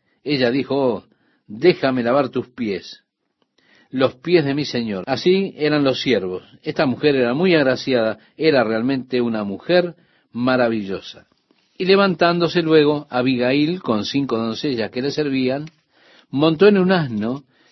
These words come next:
y siguió a los mensajeros de David, y fue su mujer. También tomó David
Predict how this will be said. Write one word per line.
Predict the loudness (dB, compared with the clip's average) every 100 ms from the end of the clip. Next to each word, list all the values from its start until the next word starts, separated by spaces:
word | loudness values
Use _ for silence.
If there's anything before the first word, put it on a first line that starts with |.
| _
y | -4 -2
siguió | 0 2 4
a | 4
los | 4
mensajeros | 2 0 0 -4 -2 -2 0 0
de |
David, | -2 -2 -2 -4 -8 _ _ _ _
y | -4 -4
fue | -4 2 4 4 -2 _
su | _ -4 -2
mujer. | -2 -4 -8 -10 -16 _ _ _ _ _ _ _ _ _ _
También | 0 0 2 2 2
tomó | 2 4
David | 4 4 4 0